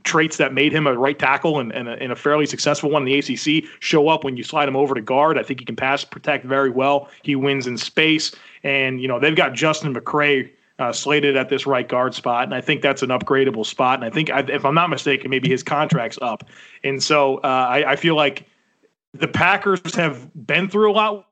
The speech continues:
with their offensive line with injuries and not really, you know, really stressing the depth of that unit.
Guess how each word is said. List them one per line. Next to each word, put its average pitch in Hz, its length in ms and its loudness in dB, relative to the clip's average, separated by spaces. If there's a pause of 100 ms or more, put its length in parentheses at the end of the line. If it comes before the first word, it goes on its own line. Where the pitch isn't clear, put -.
(160)
with 208 180 -2
their 202 140 2
offensive 190 420 -6
line 180 240 2
with 143 160 -2
injuries 170 500 0
and 135 140 -2
not 156 280 -2
really, 160 280 0
you 160 80 -2
know, 131 100 2
really 139 240 2
stressing 151 440 0
the 131 80 0
depth 143 280 0
of 165 120 0
that 160 160 0
unit. 170 320 0